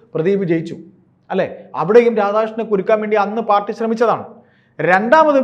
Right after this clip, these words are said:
പ്രീത പറഞ്ഞ പോലെ ആലത്തൂര് മ-, അദ്ദേഹം ഇവിടെ നന്നായിട്ട് ഭരിച്ചുകൊണ്ട് പോയതാ.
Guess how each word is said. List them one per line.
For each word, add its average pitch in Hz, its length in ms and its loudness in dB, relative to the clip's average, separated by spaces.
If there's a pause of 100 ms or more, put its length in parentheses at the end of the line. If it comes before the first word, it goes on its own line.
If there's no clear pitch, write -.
പ്രീത 233 220 6
പറഞ്ഞ 233 320 2
പോലെ 220 260 2
ആലത്തൂര് 247 680 2 (420)
മ-, 156 140 -2 (100)
അദ്ദേഹം 208 200 2
ഇവിടെ 254 140 6
നന്നായിട്ട് 254 440 2
ഭരിച്ചുകൊണ്ട് 262 460 2
പോയതാ. 240 400 6